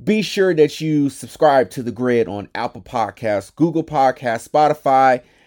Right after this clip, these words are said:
iHeartRadio, wherever you may listen to your podcasts. And also, check us out on YouTube. The channel is growing. You do not want to miss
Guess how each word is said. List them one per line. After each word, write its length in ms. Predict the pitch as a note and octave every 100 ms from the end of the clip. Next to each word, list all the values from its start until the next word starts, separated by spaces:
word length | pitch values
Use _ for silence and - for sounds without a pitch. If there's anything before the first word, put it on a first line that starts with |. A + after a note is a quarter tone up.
| _ _ -
iHeartRadio, 1120 | C3+ E3+ D3+ E3 - - B2+ A#2 A#2 A2 G#2+ _ _ _
wherever 540 | G2+ G#2 D3 F3 F3
you 120 | F3
may 180 | D#3+ D#3
listen 300 | D3 D3+ C3+
to 60 | C3
your 100 | C3
podcasts. 760 | C#3+ B2+ A2+ A#2+ G#2+ G#2+ - _ _ -
And 160 | F2+ _
also, 600 | - C#3+ - - F2+ - _ _ _ _ _
check 340 | - - C#3+ -
us 140 | D3 -
out 220 | C#3+ D3
on 260 | - C3 A#2+
YouTube. 600 | A#2 D3 B2+ - G#2 F2+
The 100 | F2
channel 560 | - - D3+ D#3 D3+ -
is 240 | G#2+ G2 -
growing. 800 | F#2 B2 D3+ D#3 D#3 D#3+ D#3 - _ _ _
You 180 | G#2 G#2
do 120 | A2
not 280 | A#2+ C#3 A#2+
want 140 | C#3
to 60 | C3
miss 360 | C3 B2+ -